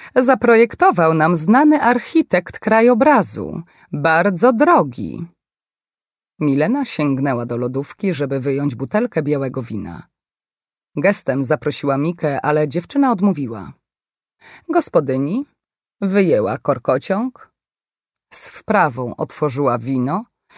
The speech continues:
i nalała sobie szczodrze do kieliszka. "Zrobił to, co chciałam. Ogród jest trendy. Same modne rośliny i w ogóle na czasie. Tylko jakoś nie rosną.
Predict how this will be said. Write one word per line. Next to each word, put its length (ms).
i 80
nalała 420
sobie 360
szczodrze 640
do 120
kieliszka. 800
"Zrobił 640
to, 280
co 200
chciałam. 760
Ogród 560
jest 480
trendy. 600
Same 480
modne 460
rośliny 640
i 80
w 80
ogóle 360
na 180
czasie. 560
Tylko 380
jakoś 460
nie 160
rosną. 640